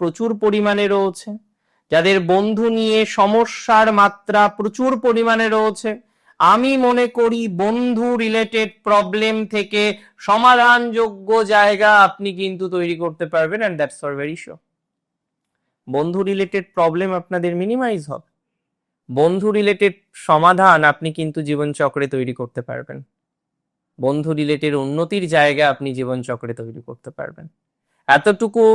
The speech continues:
সিওরিটি বা অ্যাসিওরিটি আমি আপনাকে দিতে পারি যে বন্ধুত্বের সমস্যা থেকে আপনি সমাধানযোগ্য জায়গা জীবনচক্রে তৈরি করতে পারবেন।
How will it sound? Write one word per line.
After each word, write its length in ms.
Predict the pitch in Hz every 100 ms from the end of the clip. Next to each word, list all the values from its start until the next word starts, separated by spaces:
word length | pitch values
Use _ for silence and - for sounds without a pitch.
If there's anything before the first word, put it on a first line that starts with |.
| 226 - -
সিওরিটি 440 | 190 196 196 196 202
বা 60 | 185
অ্যাসিওরিটি 460 | 160 - 190 180 196
আমি 100 | 175 170
আপনাকে 260 | 160 165 156 143
দিতে 180 | 139 147
পারি 160 | 156 233 202
যে 80 | 202 - _ _
বন্ধুত্বের 960 | 120 160 208 247 240 277 _ _ 277 285 277 -
সমস্যা 540 | 233 233 277 - - 220 -
থেকে 240 | 127 113 123 _ _ _ _ _ _ -
আপনি 260 | 156 180 185 -
সমাধানযোগ্য 840 | 175 175 220 214 226 220 202 180 165 180 160
জায়গা 300 | 147 151 151 180 156
জীবনচক্রে 640 | 147 147 139 143 123 151 156
তৈরি 220 | 123 117 117
করতে 240 | 110 - 147
পারবেন। 300 | - - 151